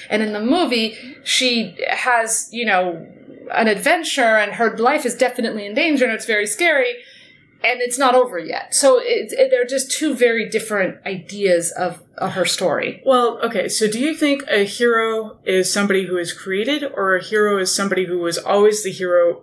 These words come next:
Speaker 2: but has to discover that about their nature?
Speaker 1: I think it can be either. Or
Speaker 2: So,
Speaker 1: both.
Speaker 2: you know, that's, um,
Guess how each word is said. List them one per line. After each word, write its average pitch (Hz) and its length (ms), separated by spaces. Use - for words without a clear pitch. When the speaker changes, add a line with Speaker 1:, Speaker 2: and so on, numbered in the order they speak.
Speaker 2:
but 175 160
has 170 280
to 185 100
discover 180 600
that 165 280
about 160 280
their 165 120
nature? - 540
Speaker 1:
I 185 60
think 233 180
it 214 80
can 202 100
be 190 80
either. - 500
Or 196 60
Speaker 2:
So, 196 320
Speaker 1:
both. - 180
Speaker 2:
you 220 120
know, 190 160
that's, 226 500
um, 180 420